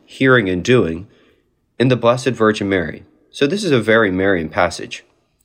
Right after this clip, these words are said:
For earlier in Luke, Luke two nineteen, we read of how Mary kept things and pondered them in her heart. This passage is rich with meaning, but I think we can especially see the idea of the storeroom of the heart.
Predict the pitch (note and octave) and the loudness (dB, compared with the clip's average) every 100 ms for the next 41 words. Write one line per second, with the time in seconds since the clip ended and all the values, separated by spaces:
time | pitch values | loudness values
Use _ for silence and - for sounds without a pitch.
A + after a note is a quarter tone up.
0 | _ _ _ _ A#2+ - F3+ G3+ B2 F#2+ | _ _ _ _ 0 2 4 4 4 2
1 | F2 G2 F2 E2+ F2+ - A2 A2 C3+ G#2+ | 0 -2 -4 -4 -6 -4 -4 -2 -2 0
2 | F2+ - B2+ F#2 F2 - - _ - B2 | -2 -2 -2 -2 -6 -14 -20 _ -4 -2
3 | C3 D3+ B2 A2+ A#2+ A#2+ B2+ B2+ G#2+ G2 | 0 2 0 0 0 2 4 4 2 -2
4 | - - - F#3 F#3 - A2+ G#2 - G#2 | -12 -18 -2 -2 0 0 0 0 -6 -10
5 | - A#2 C3+ D#3 C3+ - F#2+ F#2+ - F#2 | -8 -2 0 0 -2 0 -2 -2 -6 -6
6 | F2 F2 E2+ A#2 F#2 C#2 - - _ _ | -6 -8 0 2 2 0 -14 -20 _ _
7 | _ _ _ _ _ _ _ _ _ _ | _ _ _ _ _ _ _ _ _ _
8 | _ A2+ G3+ - - F3+ F3 A#2+ G2 F#2+ | _ -2 -2 0 0 0 0 -2 -2 -2
9 | F#2+ C3+ C3+ F#2 F2+ A2 G2 D#2 D2+ - | 0 0 0 -4 -2 0 0 -4 -10 -16
10 | - - B2+ C3+ G#3 A3 F3+ C3+ A2+ - | -4 0 2 0 -2 -2 -2 -2 -2 -2
11 | D#3 - B2 - A2+ G2+ F2+ F2 G#2 F#2+ | -2 -2 -4 -2 0 2 2 2 0 2
12 | F2+ - F2+ - - - A2+ C3 A#2 F#2+ | 2 -2 -10 -12 -6 0 2 4 2 0
13 | F2+ F2 - F2 E2 - D2 C#2+ - | -2 -4 -4 -6 -6 -8 -6 -8 -12